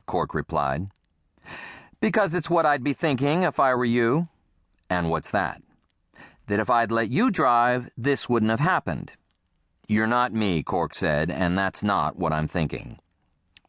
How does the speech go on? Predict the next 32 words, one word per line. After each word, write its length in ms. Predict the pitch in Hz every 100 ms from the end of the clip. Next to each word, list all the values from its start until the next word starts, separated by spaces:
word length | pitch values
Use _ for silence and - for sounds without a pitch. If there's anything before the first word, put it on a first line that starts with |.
| -
"What 200 | 135 139
are 140 | 160
you 140 | 190 139
thinking?" 540 | 120 90 82 67 - - _ _ _ _ - - - - -
"Just 220 | 110 101
wondering 560 | 117 131 117 110 104 98
if 100 | 90
there's 220 | 104 87
enough 260 | 95 87 101
money 300 | 101 95 92
in 100 | 87
the 60 |
budget 420 | 78 113 82 67
for 180 | - 87
a 60 | 82
new 240 | 85 80
Land 340 | 76 95 87 80
Cruiser." 500 | 80 69 60 50 - _ _ _ _ _ - -
He 140 | 131
put 220 | 175 180
his 140 | 147 123
head 220 | 160 139
out 220 | 120 113
the 80 | 101
window 480 | 107 110 98 82 80
and 80 |
let 160 | 92 95
the 180 | 98 -
air 340 | 101 92 82
clear 340 | - 110 92 85
his 180 | 78
nose. 600 | 90 90 78 69 65 -